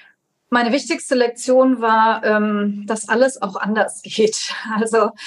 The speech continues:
ähm, dass viele Dinge, wo man vorher gesagt hat, das, das, das muss genau so sein und es geht nicht anders, äh, dass das sehr wohl anders geht. Äh,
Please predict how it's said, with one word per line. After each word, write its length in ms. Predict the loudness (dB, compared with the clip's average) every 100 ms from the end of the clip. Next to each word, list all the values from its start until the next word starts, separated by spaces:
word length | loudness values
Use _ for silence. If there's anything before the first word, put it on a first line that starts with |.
| -14 -16 -8 0
ähm, 760 | 2 2 0 -2 -2 -2 -4
dass 180 | -4 -4
viele 300 | 0 4 4
Dinge, 560 | 4 2 2 2 0 -2
wo 100 | -2
man 160 | -4 -2
vorher 260 | 0 2
gesagt 360 | 0 0 -2 -4
hat, 120 | -10
das, 200 | -10 -10 -6
das, 440 | -6 -6 -18 -18 -6
das 180 | -2
muss 320 | 2 2 0 -2
genau 340 | 2 2 0
so 240 | 0 -2
sein 320 | 0 0 0 -4
und 120 | -6
es 100 | -4
geht 220 | -6 -4
nicht 240 | -8 -6
anders, 520 | -4 0 2 0 -2 -10
äh, 300 | -4 -2 -2
dass 200 | -6 -10
das 160 | -10
sehr 160 | -10 -8
wohl 200 | -8 -8
anders 360 | -8 -8 -10 -10
geht. 320 | -12 -12 -8
Äh, 200 | -8